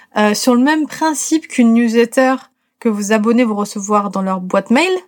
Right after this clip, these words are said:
eh ben, quand vous envoyez des messages dans votre, euh, canal de diffusion,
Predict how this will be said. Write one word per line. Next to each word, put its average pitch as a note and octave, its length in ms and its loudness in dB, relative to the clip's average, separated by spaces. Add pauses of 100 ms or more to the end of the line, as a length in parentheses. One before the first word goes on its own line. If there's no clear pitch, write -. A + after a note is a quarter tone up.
(640)
eh G#3 80 0
ben, A3 100 2
quand C4+ 140 2
vous C4 220 0
envoyez D4+ 520 2
des A#3+ 160 -2
messages A#3+ 720 0
dans G#3 180 -2
votre, G#3+ 460 -6
euh, G3 160 0
canal A#3 340 0
de G#3 80 -2
diffusion, G#3 540 -4